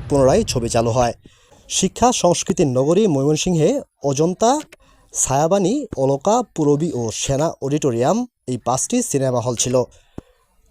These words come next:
মানহীন সিনেমা, দর্শক খরা ও দুই হাজার দুই সালে সিনেমা হলে বোমা হামলা হলে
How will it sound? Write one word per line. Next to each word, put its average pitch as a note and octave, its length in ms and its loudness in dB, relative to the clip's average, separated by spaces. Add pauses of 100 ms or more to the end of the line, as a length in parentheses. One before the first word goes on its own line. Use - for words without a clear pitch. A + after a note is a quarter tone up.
(120)
মানহীন G3 480 2
সিনেমা, G3+ 520 2 (140)
দর্শক C3 460 2
খরা D3 280 2
ও C3 200 2
দুই A2+ 160 -4
হাজার G3 220 2
দুই D3 240 0
সালে F#3+ 300 2
সিনেমা C3 380 -2
হলে D3 280 2
বোমা C3+ 440 0
হামলা A#2+ 260 -2
হলে C3+ 340 2